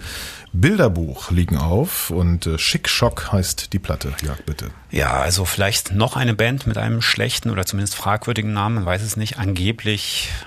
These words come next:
Speaker 2: sollen sie in ihrer Frühzeit daran gedacht haben oder es wirklich getan haben, Kinderbücher zu vertonen. Ich weiß es nicht, ob da was dran ist. Und daher stammt irgendwie noch der Name der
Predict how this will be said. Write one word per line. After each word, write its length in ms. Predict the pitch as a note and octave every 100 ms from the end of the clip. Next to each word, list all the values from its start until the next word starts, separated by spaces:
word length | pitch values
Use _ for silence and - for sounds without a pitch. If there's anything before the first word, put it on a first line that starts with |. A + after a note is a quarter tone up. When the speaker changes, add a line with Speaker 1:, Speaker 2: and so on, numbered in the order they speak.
| -
Speaker 2:
sollen 340 | - G2 F2+ G#2
sie 120 | F#2+
in 40 |
ihrer 200 | F2+ F2+
Frühzeit 840 | F2 - A#2 - G2+ F#2+ - - - _ - -
daran 240 | - E2
gedacht 340 | D#2+ E2+ - G2+
haben 140 | F#2+
oder 80 | E2+
es 100 | -
wirklich 180 | F2+ -
getan 300 | - G2 F#2+
haben, 160 | F#2 - - - - - -
Kinderbücher 840 | - A#2+ B2+ A2 A#2 B2+ A#2+ A#2
zu 120 | - A2+
vertonen. 540 | A#2+ - G#2+ A#2 A2+
Ich 100 | F2+
weiß 220 | C#2+ F2+
es 80 | F2+
nicht, 120 | F2+
ob 60 | F2
da 100 | E2+
was 120 | F2
dran 220 | - -
ist. 140 | G2 -
Und 120 | F2
daher 280 | E2 F#2 F#2+
stammt 240 | - F#2
irgendwie 180 | G2 F#2+
noch 100 | F2
der 140 | D#2
Name 300 | D#2+ D#2+ G2
der 420 | E2+ F2 F2 F2